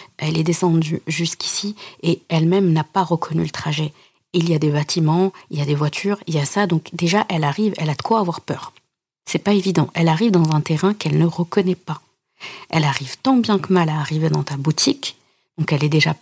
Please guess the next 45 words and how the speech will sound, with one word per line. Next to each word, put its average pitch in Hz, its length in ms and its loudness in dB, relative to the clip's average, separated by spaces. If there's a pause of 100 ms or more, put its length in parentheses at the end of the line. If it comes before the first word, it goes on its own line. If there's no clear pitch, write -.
pas 220 120 -2
très 180 240 -2
à 170 80 2
l'aise 160 300 -2 (120)
du 156 200 0
tout. - 180 -4 (440)
Mais, 185 280 4 (280)
waliyatalataf, 165 840 0 (260)
waliyatalataf, 170 800 0 (240)
tu, - 160 -6
tu - 180 -4
sens 277 300 0
qu'en 196 120 0
fait, 247 240 -2
il 175 160 0
est 180 60 2
en 170 80 2
train 240 200 -2
de 202 120 2
faire 190 240 -2
un 165 140 2
effort 190 320 0
de 170 60 -2
quelque 170 260 -4
chose. 139 260 -8 (380)
Et 302 280 2 (320)
il 202 160 2
essaye 208 240 2
de 175 100 4
te 165 120 0
dire 151 220 0
quelque 151 240 -4
chose. - 300 -10 (260)
Et - 40 -10
c'est 143 120 -2
quelqu'un 185 320 -2
de 190 120 2
notable, 170 540 2
donc 156 220 0
il 151 80 -6
s'exprime 147 480 -6
bien, 214 300 2
il 156 120 2
parle 143 220 -6
correctement. 185 520 0